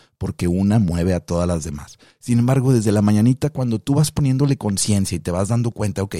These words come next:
¿cómo me siento? ¿En realidad me siento mejor que ayer?". Y no se trata de competir con nosotros mismos en relación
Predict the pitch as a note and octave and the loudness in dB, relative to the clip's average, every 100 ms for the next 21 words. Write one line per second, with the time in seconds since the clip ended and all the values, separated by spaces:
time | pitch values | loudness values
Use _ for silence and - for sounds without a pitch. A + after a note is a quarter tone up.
0 | D#2+ G2+ C#3 B2+ - E2 D2+ - - _ | -8 -4 -2 -2 -4 -8 -10 -16 -20 _
1 | _ _ _ _ _ _ _ _ _ _ | _ _ _ _ _ _ _ _ _ _
2 | _ _ _ F2 F2 F2 E2+ E2+ E2+ F#2+ | _ _ _ -20 -8 -4 -2 -2 -2 -4
3 | - G2 F#2 - F#2 F#2 G#2+ G2 F#2 F#2 | -6 -6 -4 -4 -4 -2 -4 -4 -6 -8
4 | - F#2+ F2 E2+ F#2 D3+ _ _ _ _ | -6 -8 -6 -6 -6 -10 _ _ _ _
5 | - A#2 B2+ C#3 - A#2 - A#2+ A2+ G#2+ | -2 2 2 0 -2 -4 -4 -4 -4 -4
6 | G2+ F#2 D#2 F2+ - G#2 G2+ G#2+ G#2 F#2 | -6 -6 -6 -8 -6 -6 -4 -4 -6 -4
7 | G#2+ G#2 G#2+ G2 G#2+ A#2 F#2+ D#2 D2+ - | -6 -6 -6 -2 0 0 0 -4 -6 -6
8 | F#2+ E2 F2+ E2 - G2 F2+ F#2+ | -6 -4 -6 -6 -6 -4 -2 -4